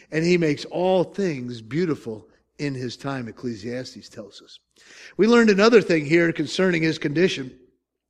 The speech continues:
We learned that he had been begging this day. He started that morning and had gone through the morning hours and gone into the afternoon hours. As a matter of fact, the scripture says that he was begging right up till three o'clock in the afternoon. What happened, what took place, his healing,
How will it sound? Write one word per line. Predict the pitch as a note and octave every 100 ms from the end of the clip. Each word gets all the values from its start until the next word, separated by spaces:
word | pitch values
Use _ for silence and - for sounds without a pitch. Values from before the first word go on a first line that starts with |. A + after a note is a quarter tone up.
| - _ _ - - -
We | F#3
learned | G#3+ C4 A3
that | F3
he | A#3
had | G#3+
been | E3+ F#3+
begging | C4+ C4+ F#3+ D#3
this | C#3+ -
day. | D3 A2+ F#2+ _ _
He | A#2+
started | - F3 F#3
that | F#3 F#3+
morning | F3+ F#3+ G#3+ C4 B3 - - -
and | D#3
had | D#3+
gone | E3 F#3
through | - G#3+
the | F#3
morning | F3+ G3 A3 G#3+
hours | C#4+ A3+
and | D#3 D3+
gone | F3+ G3
into | G#3
the | G3+
afternoon | A3 G#3 A#3 C#4+ F#3
hours. | C#3+ D#3+ F3+ - - -
As | G3+
a | G3
matter | A3+ C4+
of | G#3
fact, | A3+ A3+
the | G3
scripture | - E4+ - G3+ E3
says | - F3+ G3
that | F3+ F3
he | A#3
was | F3+
begging | D3 C4 A3 E3+
right | F3 G3+
up | G3
till | E3+
three | D#3+ G#3
o'clock | G3+ F3+ F3 E3
in | E3
the |
afternoon. | D#3 D3 D3+ E3 G#2+ - _ _ _ _ _ _ _ _ _
What | E3+ F3+
happened, | G#3+ C#4+ C#4+ B3+ A3+
what | F#3 F#3
took | D#4 -
place, | C4 G#3 D#3+ E3+
his | F3+ F3
healing, | - D4+ G#3+ D3 D#3